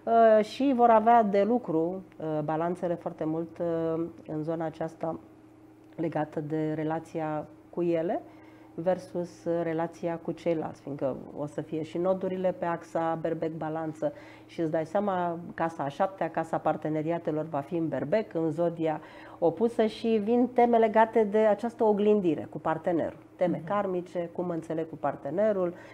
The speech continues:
Speaker 1: dacă acesta este partenerul pe care îl doresc sau care este, uh, care este tiparul partenerului pe care mi-l doresc și pute-,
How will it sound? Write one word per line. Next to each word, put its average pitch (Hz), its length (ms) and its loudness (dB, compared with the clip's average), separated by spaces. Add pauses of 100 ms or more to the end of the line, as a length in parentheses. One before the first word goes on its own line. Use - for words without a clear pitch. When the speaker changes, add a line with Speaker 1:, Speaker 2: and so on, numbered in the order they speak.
(120)
Speaker 1:
dacă 185 280 2
acesta 170 360 0
este 156 260 0
partenerul 170 680 4
pe 196 160 2
care 190 260 2
îl 185 60 2
doresc 175 300 2
sau 147 120 -4
care 190 300 2
este, 175 400 2 (340)
uh, 156 300 0
care 180 200 4
este 175 240 -2
tiparul 160 880 4
partenerului 156 720 0
pe 135 100 -6
care 151 440 -2 (200)
mi-l 165 200 4
doresc 151 340 0
și 175 260 -4 (760)
pute-, 180 400 2